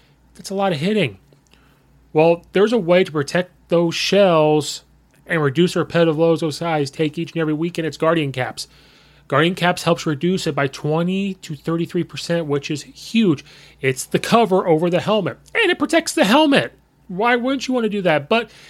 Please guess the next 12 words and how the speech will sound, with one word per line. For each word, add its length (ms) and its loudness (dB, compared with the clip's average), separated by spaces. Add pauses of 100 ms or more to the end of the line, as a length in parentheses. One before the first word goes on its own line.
(120)
it's 300 0
mainly 320 2
to 120 -14
protect 540 -8
the 100 -8
players. 440 -6
Actually, 340 -6
it's 120 -10
really 340 -4
protect 300 -12
the 60 -20
players. 360 -14